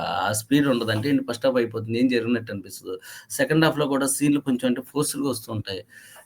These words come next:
ఎక్కడైతే కథ అంటే, అంటే ఎప్పుడైతే ఉపేంద్రకి ఇతనికి ఉన్న కాన్‌ఫ్లిక్ట్ ఎప్పుడైతే ఆహ్, అది ఎప్పుడో వస్తుందో అప్పుడు మాత్రం మన కథ పరిగెడుతున్నట్టు ఉంటుంది. అక్కడి దాకా కథలో సబ్‌ప్లాట్లు వస్తూ ఉంటాయి, వెళ్తూ ఉంటాయి గానీ అవేమీ అంత స్పీడ్‌గా ఏమి అనిపించవండి. అదే ఈ సినిమాలకి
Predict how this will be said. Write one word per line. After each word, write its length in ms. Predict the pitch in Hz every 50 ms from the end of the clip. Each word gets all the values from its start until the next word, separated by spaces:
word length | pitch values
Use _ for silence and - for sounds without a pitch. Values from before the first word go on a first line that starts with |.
| _ -
ఎక్కడైతే 540 | 131 156 151 160 220 233 247 240 233 - 226 226
కథ 220 | - 175 175 185 175 - -
అంటే, 220 | - 127 123 160 165
అంటే 200 | 151 139 170 160 147
ఎప్పుడైతే 480 | 147 147 - 165 175 175 170 170 175 170 170 170 165 160 156 156 151
ఉపేంద్రకి 520 | 139 143 143 190 190 175 170 170 165 160
ఇతనికి 260 | 170 147 151 139 151 156
ఉన్న 140 | 143 139
కాన్‌ఫ్లిక్ట్ 400 | 135 131 135 135 135 143 139 -
ఎప్పుడైతే 420 | 139 123 - 131 135 127 127 135 131 123 120 113 110
ఆహ్, 400 | 107 104 104 107 110 107 107 101 85
అది 160 | 87 107 120
ఎప్పుడో 220 | 120 - 156 151 135
వస్తుందో 320 | 131 - - - 170 170
అప్పుడు 220 | 156 - - 175 180
మాత్రం 280 | 180 175 170 - 190
మన 120 | 175 160 151
కథ 160 | - 139 127 127
పరిగెడుతున్నట్టు 600 | - 131 123 127 131 123 - 117 113 107 - -
ఉంటుంది. 280 | 95 - _ - - - _ - - - - - -
అక్కడి 260 | - - - 151 147 262
దాకా 320 | 151 156 165 160 190 175 160 147 151 151 147
కథలో 340 | - 143 139 170 175 180 175 165 165 156 151 147 147 - - - -
సబ్‌ప్లాట్లు 500 | - - 110 - - 165 170 165 - 156
వస్తూ 200 | 151 - - 160
ఉంటాయి, 220 | 151 147 156 156
వెళ్తూ 220 | 143 131 127 - 147
ఉంటాయి 220 | 139 131 143 139 131
గానీ 180 | 139 143 147
అవేమీ 300 | 135 123 127 139 143 143
అంత 260 | 131 120 - - - 127 123
స్పీడ్‌గా 440 | - - _ 139 143 139 151 160
ఏమి 160 | 147 135 131 131
అనిపించవండి. 500 | 120 110 113 110 110 - 110 - - -
అదే 180 | 104 113 131 127
ఈ 100 | 120 117
సినిమాలకి 580 | 110 - 104 107 110 117 123 120 117 110 107